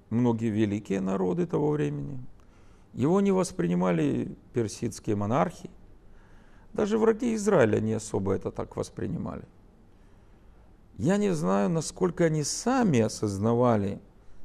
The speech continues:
насколько великое восстановление они совершают по милости Божьей. Хотя и мое личное представление, что в значительной мере они это понимали.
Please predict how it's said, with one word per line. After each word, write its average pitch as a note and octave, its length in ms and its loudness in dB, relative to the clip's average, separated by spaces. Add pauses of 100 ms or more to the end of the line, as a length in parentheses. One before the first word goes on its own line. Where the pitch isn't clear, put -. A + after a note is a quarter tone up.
(100)
насколько G3 880 2
великое F3 960 0 (1000)
восстановление A#2+ 1120 0 (120)
они G2 220 -6
совершают G#2 800 -2
по - 80 -2
милости G#2 420 -2
Божьей. A2 380 -6 (520)
Хотя F3+ 520 0 (840)
и F#2+ 380 -4 (320)
мое B2 380 4
личное C#3+ 300 0
представление, G#2+ 600 -2
что - 200 -6
в G#2 40 -2
значительной B2 440 -4
мере A#2 260 2
они G#2+ 140 2
это G#2+ 180 -4
понимали. G2+ 560 -4